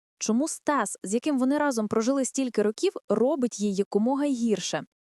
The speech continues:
Адже навіть про розлучені вона не будувала йому жодних підступів. Через три дні, відчинивши двері в квартиру, Наташа зрозуміла, що в ній хтось є.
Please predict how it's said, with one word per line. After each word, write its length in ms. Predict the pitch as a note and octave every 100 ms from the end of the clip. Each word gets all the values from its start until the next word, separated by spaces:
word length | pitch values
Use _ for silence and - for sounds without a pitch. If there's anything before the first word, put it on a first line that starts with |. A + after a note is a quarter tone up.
| _
Адже 220 | - F#3+ A3+
навіть 300 | C#4 D4 -
про 160 | C#4
розлучені 600 | C4+ B3+ C#4 F#4+ C#4 G3 -
вона 220 | G3+ B3+
не 100 | C4+
будувала 460 | B3 B3 A#3+ D#4
йому 200 | F4+ A#3+
жодних 380 | G#3 G3 A#3+ F4
підступів. 520 | - - - C#4 D#3+ - _ _ _ _ _ _ _ _ _ _
Через 260 | - G#3 -
три 160 | A3+
дні, 200 | G#3 C4+
відчинивши 500 | G4 - G#3 A3+ -
двері 240 | G3+ G3 F#3
в 40 |
квартиру, 460 | - F3+ F#3 D#4+ G#4
Наташа 420 | A3+ - D4+ -
зрозуміла, 560 | A3+ G#3+ F3+ E3+ G#3+ D#4+
що 200 | - G3
в 80 |
ній 160 | E3+ G3+
хтось 400 | - - A3 -
є. 280 | G3+ E3+